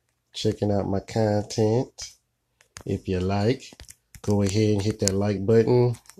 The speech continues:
If you really like, go ahead and subscribe, man. I'll bring you some more in the future. Oh, oh,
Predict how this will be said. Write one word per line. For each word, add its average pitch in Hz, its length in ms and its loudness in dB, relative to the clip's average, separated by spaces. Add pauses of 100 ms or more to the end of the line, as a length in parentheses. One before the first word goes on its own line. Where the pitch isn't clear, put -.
If 101 200 -8
you 95 140 -4
really 123 240 0
like, 107 320 -2
go 180 120 -6
ahead 180 180 -4
and 165 180 -8
subscribe, 143 580 -4
man. 131 320 -4
I'll 127 140 -6
bring 123 220 -4
you 127 80 -6
some 113 200 -6
more 107 300 0 (1120)
in 120 240 2
the 113 360 0
future. 104 760 2 (1800)
Oh, 64 120 -6 (1600)
oh, 135 120 -4